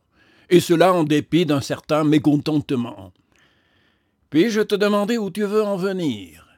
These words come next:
Pourquoi ne me dis-tu pas pour quelle raison il est resté si fidèle à son église locale ? Ne te rends-tu donc pas compte qu'à moins d'être dû à de l'indifférence, cela est mauvais signe pour nous ? Tu devrais savoir, en tout cas,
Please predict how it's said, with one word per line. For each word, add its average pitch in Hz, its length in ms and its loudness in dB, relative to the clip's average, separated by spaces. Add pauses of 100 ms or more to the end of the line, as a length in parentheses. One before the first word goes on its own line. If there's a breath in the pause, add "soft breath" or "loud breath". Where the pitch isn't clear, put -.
(280)
Pourquoi 220 300 0
ne 208 100 -4
me 180 140 -2
dis-tu 165 280 -6
pas 160 200 -2
pour 131 180 -4
quelle 147 160 -2
raison 135 540 -2
il 107 140 -8
est 113 40 -4
resté 127 300 -6
si 131 180 -8
fidèle 131 400 -2
à 117 60 -4
son 135 160 -6
église 127 360 -2
locale ? 127 640 -2 (840)
Ne 165 60 -4
te 175 120 0
rends-tu 156 260 0
donc 156 240 -2
pas 151 140 -2
compte 147 640 -4
qu'à 131 120 -4
moins 143 220 0
d'être 139 260 -6
dû 147 200 2
à 139 60 2
de 135 100 0
l'indifférence, 147 1000 0 (680 loud breath)
cela 156 220 0
est 175 40 2
mauvais 180 260 4
signe 180 480 -2
pour 117 260 -8
nous ? 107 240 -8 (540)
Tu 139 100 -2
devrais 196 240 6
savoir, 156 720 0
en 127 160 -6
tout 135 140 -4
cas, 143 340 0